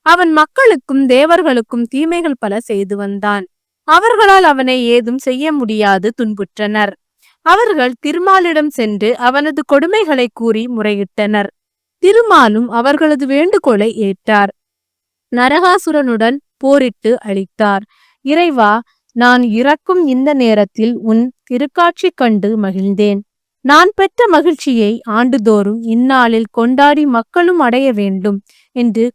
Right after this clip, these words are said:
கேட்டுக்கொண்டான். அன்று முதல் இவ்விழா கொண்டாடப்படுகிறது. இவ்விழா தமிழ்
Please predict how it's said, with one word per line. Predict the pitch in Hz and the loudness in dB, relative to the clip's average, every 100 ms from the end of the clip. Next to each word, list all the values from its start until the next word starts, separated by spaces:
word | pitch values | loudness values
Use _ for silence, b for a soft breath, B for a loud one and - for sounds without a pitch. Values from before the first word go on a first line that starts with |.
| - | -4
கேட்டுக்கொண்டான். | 196 - 190 - 202 196 208 202 202 _ _ - | -6 -4 -6 -4 -4 -2 -2 -4 -10 _ _ -2
அன்று | 277 381 480 381 | 2 2 2 2
முதல் | 294 247 247 | 2 2 0
இவ்விழா | 226 240 262 285 226 208 220 - | 0 -2 0 0 2 2 0 -2
கொண்டாடப்படுகிறது. | 202 208 214 208 - 196 202 202 196 180 202 196 _ _ _ _ _ _ | 0 4 4 2 -2 -2 -2 -2 -2 0 -2 -2 _ _ _ _ _ _
இவ்விழா | 302 392 392 359 254 214 233 - | -2 0 0 -2 0 0 -2 -4
தமிழ் | - 277 311 | 0 2 2